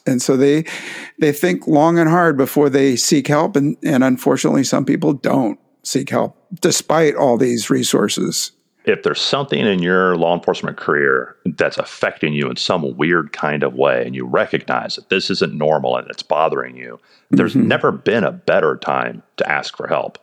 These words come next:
Speaker 2: There's no guarantee that everyone will respond the way they ought to respond to you, but, but overall, more people are willing to, to, to give you good help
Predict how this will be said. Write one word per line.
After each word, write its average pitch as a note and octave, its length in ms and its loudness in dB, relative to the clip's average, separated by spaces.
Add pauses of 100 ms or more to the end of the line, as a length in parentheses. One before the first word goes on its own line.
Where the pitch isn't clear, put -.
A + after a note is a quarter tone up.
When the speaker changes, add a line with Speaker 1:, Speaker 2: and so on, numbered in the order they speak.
(120)
Speaker 2:
There's D#2 220 -2
no D#2+ 140 2
guarantee G#2 640 0
that E2+ 160 0
everyone F#2 460 0
will F#2 100 -2
respond F2 400 -2
the F2 40 -4
way F#2+ 160 4
they F#2+ 140 2
ought E2 220 2
to E2 60 -2
respond C2+ 460 -4
to C#2 140 -4
you, C2 240 -6 (440)
but, C#2+ 440 -2 (100)
but - 220 -2
overall, F2 760 2 (320)
more F2+ 320 2
people E2+ 380 -2
are D2+ 120 2
willing C#2+ 600 0 (240)
to, C#2 680 -2 (140)
to, C2+ 560 -6 (160)
to D#2+ 100 -6
give F2+ 400 -4
you G2 140 -2
good F#2 240 2
help D2 420 2